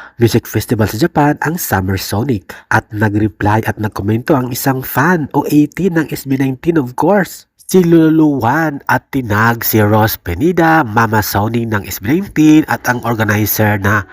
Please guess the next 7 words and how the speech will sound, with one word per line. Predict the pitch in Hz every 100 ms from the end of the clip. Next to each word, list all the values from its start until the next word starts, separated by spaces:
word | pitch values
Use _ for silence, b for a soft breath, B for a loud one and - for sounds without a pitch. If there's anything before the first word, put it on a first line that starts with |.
| B
C | - - 123
M | 117 107
P | 139 117 B B 110
ng | 104
Summer | 120 113 120 117
Sonic | 107 98 104 - B B _ -
Festival. | 101 87 - 87 85 82 82